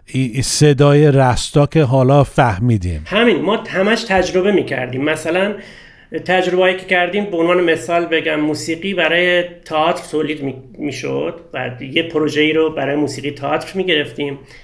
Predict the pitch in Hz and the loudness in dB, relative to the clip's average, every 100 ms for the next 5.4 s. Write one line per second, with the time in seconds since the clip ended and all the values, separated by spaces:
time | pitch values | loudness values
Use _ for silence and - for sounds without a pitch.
0 | - - 170 202 240 - 185 208 208 185 | -14 -4 0 2 0 -2 -2 0 0 0
1 | - 165 185 185 156 139 156 165 190 214 | -2 -4 -4 -4 -4 -4 -4 -4 -4 -8
2 | - - - - _ - 147 147 143 120 | -16 -20 -20 -20 _ -8 -4 -4 -6 -6
3 | - 175 202 185 180 180 180 180 - - | -2 0 0 0 0 2 0 0 -6 -20
4 | _ _ - 170 165 170 139 151 151 143 | _ _ -4 0 0 -2 -4 -4 -2 -4
5 | 143 - 156 185 | -4 -6 -4 -4